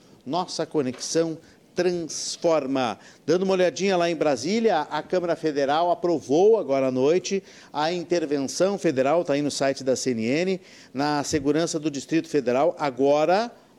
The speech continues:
o texto vai ao Senado Federal. A votação aconteceu de forma simbólica, quando não há contagem individual e nominal de cada, de como cada deputado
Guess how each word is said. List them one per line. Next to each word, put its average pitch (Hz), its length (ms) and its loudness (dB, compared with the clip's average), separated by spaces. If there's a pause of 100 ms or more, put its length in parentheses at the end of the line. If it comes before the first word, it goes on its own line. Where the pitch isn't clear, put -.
o 156 160 2
texto 156 520 0
vai 131 360 0
ao 139 200 0
Senado 160 520 -2
Federal. 180 460 2
A - 20 -4
votação 120 560 -2 (240)
aconteceu 120 480 -4
de 101 80 -12
forma 123 280 -2
simbólica, 165 600 0
quando 127 280 -4
não 127 200 -2
há 127 80 -2
contagem 117 680 -4
individual 151 560 0
e 170 60 0
nominal 156 480 -2 (220)
de 139 120 -8
cada, 139 640 -2
de 117 160 -12
como 170 240 -2
cada 165 380 -2
deputado 147 720 -4